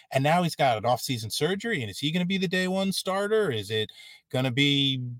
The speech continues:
somebody else we haven't heard of? I mean, that's the beauty of this league. It's, it's a hard part for the scheduling team to try to guess how any of this is gonna go down six months from now, but that's the beauty of this league, is there's always something compelling, and it is a zero-sum game. If somebody's down,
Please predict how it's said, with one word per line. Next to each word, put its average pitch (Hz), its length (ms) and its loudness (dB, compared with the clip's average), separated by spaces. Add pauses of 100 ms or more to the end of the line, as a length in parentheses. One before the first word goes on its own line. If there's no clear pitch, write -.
(280)
somebody 123 420 0
else 202 220 8
we 202 100 4
haven't 196 240 6
heard 202 240 4
of? 196 460 2
I 139 180 0
mean, 135 320 0 (580)
that's 156 220 2
the 147 80 2
beauty 143 360 4
of 135 60 4
this 131 180 0
league. 110 220 0
It's, - 120 -4
it's 151 180 0
a 139 40 10
hard 170 240 10
part 185 200 8
for 175 80 -2
the 156 60 -2
scheduling 143 480 2
team 113 240 -4
to 110 60 -10
try 120 180 4
to 113 60 -4
guess 123 260 -2
how 123 140 4
any 123 140 0
of 117 60 -2
this 117 160 -6
is 113 80 -10
gonna 117 160 0
go 113 100 0
down 120 220 0
six - 240 -10
months 123 220 -4
from 143 100 -4
now, 139 160 6
but 120 180 2 (320)
that's - 180 0
the 123 80 -2
beauty 123 260 0
of 120 80 2
this 117 160 -4
league, 110 280 -2
is 104 200 -6
there's 104 220 -4
always 113 320 4
something 120 320 -2
compelling, 120 520 2
and 113 100 -2
it 113 100 0
is 131 180 -2
a 135 40 0
zero-sum 135 560 2
game. 127 240 0
If 104 120 -8
somebody's 135 640 0 (380)
down, 123 520 2